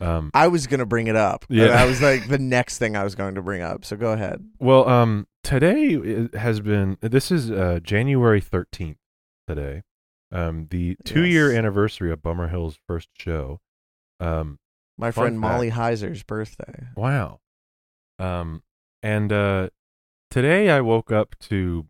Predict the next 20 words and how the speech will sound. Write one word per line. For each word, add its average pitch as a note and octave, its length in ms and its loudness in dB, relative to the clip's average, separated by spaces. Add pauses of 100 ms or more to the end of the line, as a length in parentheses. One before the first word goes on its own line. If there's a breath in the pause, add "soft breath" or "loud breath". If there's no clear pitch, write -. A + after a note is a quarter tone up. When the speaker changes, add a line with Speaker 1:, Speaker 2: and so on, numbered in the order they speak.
Speaker 1:
uh, E2+ 240 -4
people G2 460 -4
in, F2 180 -2 (320)
I, B2 140 2
I'm C3+ 240 0
a, A2 300 0
I'm A2 120 -2
a A#2 60 0
moderator F2 680 0
for D#2 240 -6
the, D2+ 320 -4 (540)
uh, D#2 200 -6
Anthony A2+ 400 2
Fantano F#2+ 640 0
Patreon G2+ 640 0
Discord, D#2 580 -4
and D#2 120 -8
this - 160 -8
will F2+ 100 -2
become E2 460 -4